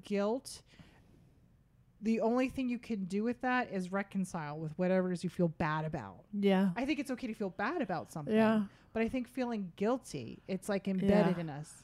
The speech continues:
Speaker 2: Yeah.
Speaker 1: Like Mom would say,
Speaker 2: Uh-huh.
Speaker 1: "Never mind.
Speaker 2: Yeah, yeah.
Speaker 1: Don't worry about it," right?
Speaker 2: Yeah.
Speaker 1: She would do that to make you feel guilty, to
Speaker 2: Yeah.
Speaker 1: make you feel like you should
Speaker 2: To
Speaker 1: look
Speaker 2: motivate you.
Speaker 1: to motivate you to do something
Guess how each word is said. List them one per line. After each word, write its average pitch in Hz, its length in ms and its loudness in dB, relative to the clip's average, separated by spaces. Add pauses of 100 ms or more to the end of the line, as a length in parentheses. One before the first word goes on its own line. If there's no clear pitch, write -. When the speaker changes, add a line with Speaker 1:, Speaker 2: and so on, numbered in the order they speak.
(120)
Speaker 2:
Yeah. 185 300 4 (220)
Speaker 1:
Like 202 360 0
Mom 190 680 -2 (260)
would 196 220 6
say, 180 520 2
Speaker 2:
Uh-huh. 170 260 -8 (1600)
Speaker 1:
"Never 202 400 0
mind. 190 580 2
Speaker 2:
Yeah, 202 320 0
yeah. 202 300 0 (440)
Speaker 1:
Don't 302 200 2
worry 302 340 6
about 165 440 0
it," 147 180 -6 (200)
right? 214 360 4 (440)
Speaker 2:
Yeah. 175 140 -4 (240)
Speaker 1:
She 269 200 4
would 262 200 4
do 285 160 4
that 262 220 2
to 254 120 -6
make 226 220 -4
you 226 100 -4
feel 208 240 -6
guilty, 220 680 2
to - 160 -2
Speaker 2:
Yeah. 202 80 4
Speaker 1:
make 226 220 4
you 220 80 2
feel 226 260 2
like 202 160 2
you 202 80 -2
should - 100 -8
Speaker 2:
To 226 60 -2
Speaker 1:
look 220 140 4
Speaker 2:
motivate 180 400 4
you. 165 160 -6
Speaker 1:
to 196 120 -4
motivate 240 360 4
you 226 100 -4
to 220 60 -4
do 208 140 -6
something 180 160 0